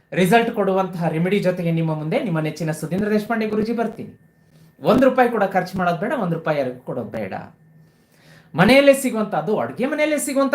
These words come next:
ಸರಳ ಸುಲಭ ವಸ್ತುಗಳನ್ನ ಇಟ್ಕೊಂಡು ಜೀವನಕ್ಕೆ ಬೆಟ್ಟದಂತ ಕಷ್ಟ ಬರಲಿ ಬಿಡಿ, ಅವುಗಳನ್ನ ಮಂಜಿನಂತೆ ಹೇಗೆ ಹೊಡೆದೊಳಿಸ್ಬೋದು ನಾನು ಹೇಳ್ತೀನಿ. ಉಚಿತವಾದಂತ ರೆಮಿಡಿ ಪರಿಹಾರಗಳನ್ನ ಕೊಡ್ತೀನಿ. ಕಷ್ಟ ಸಾಸಿವೆ ಕಾಳನಷ್ಟು. ಕಷ್ಟ ಬಂದಿದೆ ಅಂತ ತಲೆ ಮೇಲೆ ಕೈ ಹೊತ್ಕೊಂಡು ಕೊಡೋದು ಬೇಡ. ಕಷ್ಟವನ್ನ ತಲೆ ಎತ್ತಿ ನೋಡೋಣ,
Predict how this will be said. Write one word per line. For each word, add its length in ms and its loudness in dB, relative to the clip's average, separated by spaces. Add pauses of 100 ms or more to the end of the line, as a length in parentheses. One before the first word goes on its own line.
(160)
ಸರಳ 200 4
ಸುಲಭ 320 2
ವಸ್ತುಗಳನ್ನ 400 0
ಇಟ್ಕೊಂಡು 420 -4
ಜೀವನಕ್ಕೆ 520 2
ಬೆಟ್ಟದಂತ 560 -2 (100)
ಕಷ್ಟ 200 -2
ಬರಲಿ 280 0
ಬಿಡಿ, 340 -6 (260)
ಅವುಗಳನ್ನ 420 6
ಮಂಜಿನಂತೆ 560 0
ಹೇಗೆ 260 0
ಹೊಡೆದೊಳಿಸ್ಬೋದು 680 -2
ನಾನು 200 -2
ಹೇಳ್ತೀನಿ. 540 -4
ಉಚಿತವಾದಂತ 680 0
ರೆಮಿಡಿ 260 0
ಪರಿಹಾರಗಳನ್ನ 640 0
ಕೊಡ್ತೀನಿ. 420 -14 (760)
ಕಷ್ಟ 280 2
ಸಾಸಿವೆ 440 -2
ಕಾಳನಷ್ಟು. 680 -4 (420)
ಕಷ್ಟ 220 0
ಬಂದಿದೆ 360 4
ಅಂತ 160 0
ತಲೆ 280 0
ಮೇಲೆ 140 2
ಕೈ 160 4
ಹೊತ್ಕೊಂಡು 320 -2
ಕೊಡೋದು 240 -2
ಬೇಡ. 180 -2
ಕಷ್ಟವನ್ನ 600 0 (440)
ತಲೆ 200 2
ಎತ್ತಿ 260 0
ನೋಡೋಣ, 380 2